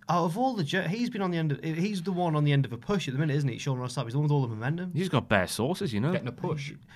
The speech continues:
Speaker 1: As in, like, if it was all, if it, if wrestling journalism was all kayfabe, he'd be the one getting a push
Speaker 3: It
Speaker 1: at
Speaker 3: is.
Speaker 1: the minute.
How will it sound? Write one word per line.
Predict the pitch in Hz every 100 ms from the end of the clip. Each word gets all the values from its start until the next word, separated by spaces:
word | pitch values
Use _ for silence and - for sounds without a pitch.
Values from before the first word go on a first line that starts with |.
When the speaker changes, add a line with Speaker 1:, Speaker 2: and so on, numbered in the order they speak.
| -
Speaker 1:
As | 170 196
in, | 202
like, | 190
if | 196
it | 214
was | 202
all, | 208 190 156
if | 165
it, | 190 180
if | 170 151
wrestling | 190 202 208
journalism | 180 175 151
was | 127 127
all | 131
kayfabe, | 139 139 135 127 110 - - -
he'd | 151 156
be |
the | 156
one | 151
getting | 139 131
a | 131
push | 151
Speaker 3:
It | 175
Speaker 1:
at |
Speaker 3:
is. | 220 147
Speaker 1:
the |
minute. | 110